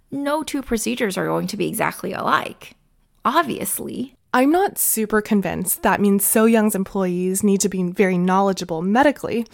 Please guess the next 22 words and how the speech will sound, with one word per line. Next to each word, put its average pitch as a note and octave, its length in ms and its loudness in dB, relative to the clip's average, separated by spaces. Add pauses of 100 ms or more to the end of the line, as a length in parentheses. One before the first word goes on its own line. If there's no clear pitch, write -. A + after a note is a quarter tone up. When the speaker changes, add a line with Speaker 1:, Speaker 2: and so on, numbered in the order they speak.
(300)
Speaker 2:
although G#3+ 280 4
that's A3+ 340 -2
what A3 180 0
Jin G#3+ 260 2
Xing G3 340 0
is F#3+ 180 -4
claiming. A3 800 2 (300)
But A3+ 120 4
I G#3+ 120 2
do E4 180 6
believe F#3+ 380 0
that G3+ 160 0
if F#3+ 100 -4
the G3+ 80 -4
product - 440 2
and C#4 100 0
processes G3 600 -4
were F3+ 120 -4
poorly D#4 400 4
designed, F#3 400 -2
for F3+ 120 -4
example, F3+ 520 -6